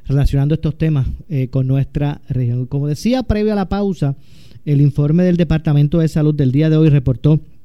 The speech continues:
doce muertes adicionales por covid diecinueve en Puerto Rico, mientras se registraron doscientos cincuenta y un casos confirmados adicionales positivos y trescientos setenta y seis casos probables adicionales.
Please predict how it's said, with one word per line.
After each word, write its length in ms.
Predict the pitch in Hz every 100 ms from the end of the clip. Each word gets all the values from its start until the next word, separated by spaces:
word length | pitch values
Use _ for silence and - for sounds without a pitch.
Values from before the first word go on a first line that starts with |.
| - - - - - -
doce 420 | - 127 156 151 156
muertes 400 | 147 147 147 143
adicionales 420 | 143 131 135 156
por 200 | - 127
covid 200 | 131 143
diecinueve 380 | 147 139 131 147
en 80 |
Puerto 260 | 151 143 131
Rico, 400 | 120 160 139 120 - - - -
mientras 280 | 139 135 131
se 100 | 139
registraron 540 | 127 127 - 143 170 156
doscientos 560 | 139 - 147 156 180
cincuenta 440 | 170 147 143 135 135
y 20 |
un 120 | 147
casos 360 | 143 160 180 -
confirmados 800 | 170 151 147 127 175 180 151 131
adicionales 680 | 131 - 175 143 151 170 - - - - -
positivos 760 | 151 135 175 151 143 156 170 -
y 200 | 190 233
trescientos 580 | - 156 - 147 151 165
setenta 360 | 156 147 139
y 60 | 131
seis 160 | 135 139
casos 300 | 143 160 147
probables 760 | - 135 131 143 143 151 - - - - - - - - - - -
adicionales. 920 | 143 123 117 127 127 143 127 104 -